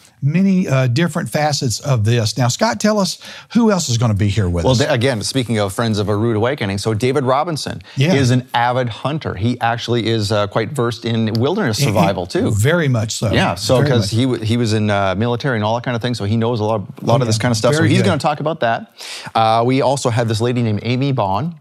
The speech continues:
Speaker 2: Amy is a specialist in, uh, A I technology and what is going on with,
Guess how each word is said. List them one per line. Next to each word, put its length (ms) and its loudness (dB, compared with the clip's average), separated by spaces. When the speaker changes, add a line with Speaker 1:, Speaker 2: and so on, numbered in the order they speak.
Speaker 2:
Amy 380 0
is 340 0
a 280 0
specialist 640 -4
in, 360 0
uh, 440 0
A 160 0
I 240 0
technology 920 -2
and 220 -4
what 160 0
is 100 -2
going 300 -2
on 320 -2
with, 240 -2